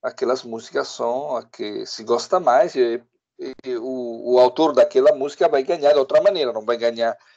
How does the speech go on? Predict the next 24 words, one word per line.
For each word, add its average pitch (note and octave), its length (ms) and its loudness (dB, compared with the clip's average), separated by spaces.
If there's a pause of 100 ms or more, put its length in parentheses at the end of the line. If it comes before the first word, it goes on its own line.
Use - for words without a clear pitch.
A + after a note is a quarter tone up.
pelos B2+ 180 4
direitos C3+ 360 -2
autorais, D3 420 4
mas D3 180 -4
vai A#2+ 140 0
ganhar B2+ 340 0
em C#3 100 -4
visibilidade, A#2 800 -2
show, B2+ 480 0
em - 140 -14
outras A#2 260 -16
maneiras. C3 380 -6
Então, C3+ 260 -2
acho - 240 -4
que A#2+ 100 -14
isso - 200 -18
faz A3+ 180 -12
parte - 320 -2
também A2+ 240 -12
no A2+ 120 -8
âmbito A2+ 240 -6
acadêmico, A#2+ 560 -10
uma C3 120 -4
redefinição B2+ 800 -8